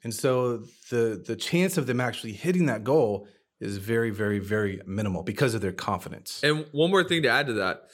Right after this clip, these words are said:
Speaker 2: I think people, like, honestly, we were guilty of this at the beginning, but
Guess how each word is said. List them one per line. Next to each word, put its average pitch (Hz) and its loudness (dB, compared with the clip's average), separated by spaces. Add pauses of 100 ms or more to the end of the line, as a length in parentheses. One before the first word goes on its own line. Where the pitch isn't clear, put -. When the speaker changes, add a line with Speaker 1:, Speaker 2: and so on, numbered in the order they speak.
(340)
Speaker 2:
I 131 4
think 175 0
people, 127 2 (760)
like, 117 2
honestly, 120 0
we 113 0
were 113 4 (100)
guilty 123 4
of 107 2
this 107 0
at 98 -8
the 95 -2
beginning, 104 0
but 104 2